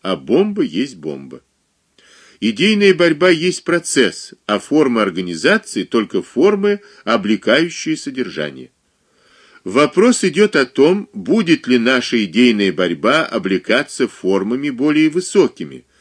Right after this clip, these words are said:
формами, обязательной для всех партийной организации, или формами старого разброда и старой кружковщины. Нас оттащили назад от более высоких форм к более примитивным формам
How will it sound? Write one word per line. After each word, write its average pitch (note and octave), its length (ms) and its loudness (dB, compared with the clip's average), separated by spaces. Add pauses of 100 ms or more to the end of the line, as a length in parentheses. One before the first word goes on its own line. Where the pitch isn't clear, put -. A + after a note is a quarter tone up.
(260)
формами, F3+ 800 2
обязательной B2 920 -2
для C3 220 -4
всех D#3 440 -4
партийной G2 520 -4
организации, E2 920 -8 (280)
или A#2 220 2
формами E3+ 800 -2 (320)
старого E3 840 0
разброда A#2 760 2
и D3+ 160 -4
старой A2 360 -4
кружковщины. - 800 -12 (960)
Нас C#3+ 440 -4 (100)
оттащили C3 760 -4
назад G2 600 -6 (340)
от G#2+ 220 0
более G#2+ 380 4
высоких F#2 580 -4
форм F3+ 400 -4 (260)
к - 100 -18
более C#3 440 4
примитивным B2+ 840 -2
формам F#3+ 560 0